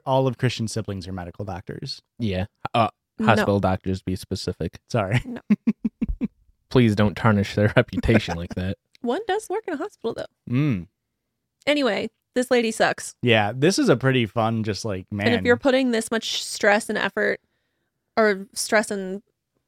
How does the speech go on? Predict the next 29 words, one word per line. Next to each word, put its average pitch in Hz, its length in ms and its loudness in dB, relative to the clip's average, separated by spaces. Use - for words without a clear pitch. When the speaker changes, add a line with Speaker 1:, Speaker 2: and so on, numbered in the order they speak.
Speaker 3:
this 208 200 -4
much 214 160 -2
bullshit 214 320 2
onto 202 240 -2
your 196 100 -2
wedding. 202 480 0
Speaker 1:
Pretty 339 200 6
crazy 147 340 6
to 135 80 4
get 131 140 6
a 127 40 4
five 123 260 4
thousand 131 260 2
dollar 120 280 0
gift 104 440 -4
and 120 80 -4
then 110 100 -2
just 110 120 -2
be 120 80 -2
like, 104 160 -4
"You're 123 140 2
not 131 140 4
coming 127 220 2
to 123 60 0
the 113 60 -2
fucking 120 400 0
wedding, 104 320 -4
<laughs> - 20 -10
asshole." 110 440 0